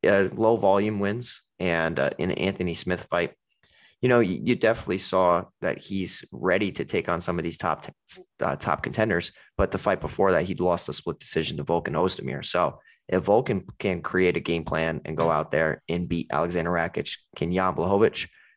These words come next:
And that's why I think everybody's gonna be, you know, targeting Jan Blachowicz. But with all that being said,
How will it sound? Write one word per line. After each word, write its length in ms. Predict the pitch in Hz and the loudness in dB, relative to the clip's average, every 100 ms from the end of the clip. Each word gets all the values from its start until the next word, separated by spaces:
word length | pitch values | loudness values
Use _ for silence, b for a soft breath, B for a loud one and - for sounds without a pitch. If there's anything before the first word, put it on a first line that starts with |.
| - | -2
And 160 | 98 | 0
that's 220 | 101 98 101 | 2 0 2
why 100 | 92 | 0
I 40 | |
think 200 | 90 82 | 0 -2
everybody's 420 | 85 85 82 82 | -2 -2 -2 -2
gonna 140 | 82 82 | -4 -6
be, 300 | 82 82 - | -6 -8 -6
you 120 | 76 | -4
know, 100 | 80 | -4
targeting 480 | - 87 87 85 87 | -2 0 0 -2 -2
Jan 180 | 82 - | -2 0
Blachowicz. 400 | 90 87 87 - | 0 0 -2 -4
But 140 | 80 | -2
with 140 | 98 | 2
all 80 | 107 | 2
that 140 | 101 92 | 2 2
being 160 | 92 | 0
said, 280 | - 95 | 2 0